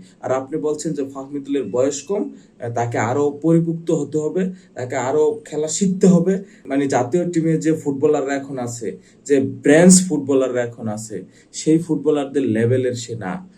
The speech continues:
ফাহমিদুল না। এই জন্য তাকে বাদ দেওয়া হয়েছে। তাকে আরো শিখতে হবে, আরো,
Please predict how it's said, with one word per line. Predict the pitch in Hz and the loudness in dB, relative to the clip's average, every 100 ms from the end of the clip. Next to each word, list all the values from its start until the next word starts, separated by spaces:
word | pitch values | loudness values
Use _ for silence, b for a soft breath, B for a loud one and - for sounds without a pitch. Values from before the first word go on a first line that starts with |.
| b b - | b b -16
ফাহমিদুল | 123 120 123 123 113 | -8 -6 -4 -4 -4
না। | 107 - | -4 -4
এই | 123 | -4
জন্য | 127 151 190 | -2 -2 -2
তাকে | 143 135 | -4 -6
বাদ | 165 120 117 | -6 -6 -6
দেওয়া | 123 120 | -4 -4
হয়েছে। | 113 113 | -4 -6
তাকে | 131 123 | -10 -10
আরো | 117 117 | -8 -4
শিখতে | - 196 185 147 | -2 -2 0 0
হবে, | 120 110 | 0 -2
আরো, | 92 117 139 143 | -6 -6 -6 -10